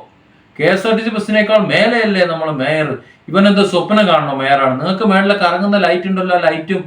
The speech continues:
മറ്റേ പി പി അലാറം ഒക്കെ വെച്ചിട്ട് വന്നിരുന്നെങ്കിൽ അവൻ മാറി തന്നെ കയറില്ലായിരുന്നു. ഇതൊന്നും ഇല്ലാതെ വരല്ലേ?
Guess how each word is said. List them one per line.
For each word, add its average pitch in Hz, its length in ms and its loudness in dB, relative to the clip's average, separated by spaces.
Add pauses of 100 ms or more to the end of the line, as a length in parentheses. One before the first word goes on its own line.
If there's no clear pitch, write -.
(260)
മറ്റേ 160 180 -2
പി 165 200 -4
പി 185 140 -2
അലാറം 175 380 2
ഒക്കെ 185 100 -6
വെച്ചിട്ട് 180 260 -4
വന്നിരുന്നെങ്കിൽ 185 520 0
അവൻ 202 180 0
മാറി 196 220 2
തന്നെ 202 320 0
കയറില്ലായിരുന്നു. 196 640 2 (420)
ഇതൊന്നും 180 400 2
ഇല്ലാതെ 214 260 4
വരല്ലേ? 226 400 2